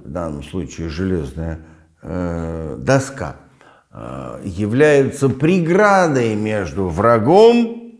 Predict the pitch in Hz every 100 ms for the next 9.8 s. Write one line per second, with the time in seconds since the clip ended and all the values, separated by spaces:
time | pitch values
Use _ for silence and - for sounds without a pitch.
0 | - 135 156 151 - 143 139 131 120 -
1 | 110 90 71 55 - - _ _ _ _
2 | _ _ _ _ _ _ _ _ _ _
3 | _ - - _ - 107 107 113 123 139
4 | 127 107 120 120 110 104 107 107 - 143
5 | 110 117 110 - 73 - _ _ _ _
6 | - 107 - 90 80 78 - - 98 107
7 | - _ _ _ _ _ _ _ _ -
8 | 117 127 160 151 131 113 - 92 90 87
9 | 113 113 80 71 82 71 - 98